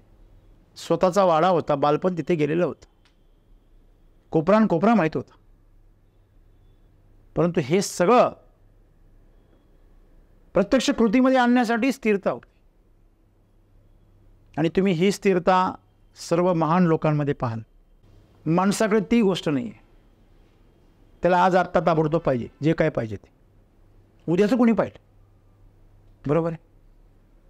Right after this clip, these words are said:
लोक बोलतात सहज सहज, "उद्याचं कोणी पाहिलं?" जो असं बोलतो की "उद्याचं कोणी पाहिलं", निश्चितपणे त्याच्या अंतःकरणामध्ये शांतता नाही आहे, तो प्रचंड भयभीत आहे.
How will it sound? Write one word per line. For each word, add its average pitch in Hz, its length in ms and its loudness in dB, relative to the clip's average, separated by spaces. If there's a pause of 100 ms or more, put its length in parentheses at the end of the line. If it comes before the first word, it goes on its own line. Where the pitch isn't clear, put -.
(260)
लोक 170 140 0
बोलतात 202 340 0
सहज 160 300 -2
सहज, - 340 -14 (120)
"उद्याचं 247 320 2
कोणी 285 140 4
पाहिलं?" 208 240 0 (800)
जो 190 460 4 (600)
असं 220 240 0
बोलतो 220 440 2
की 185 140 -2
"उद्याचं 226 400 2
कोणी 277 200 2
पाहिलं", 165 360 0 (920)
निश्चितपणे 254 520 2
त्याच्या 233 300 2
अंतःकरणामध्ये 208 720 0
शांतता 165 420 -4
नाही 139 260 -8
आहे, 107 60 -20 (1900)
तो 202 60 4
प्रचंड 233 460 2
भयभीत 139 520 0
आहे. - 180 -14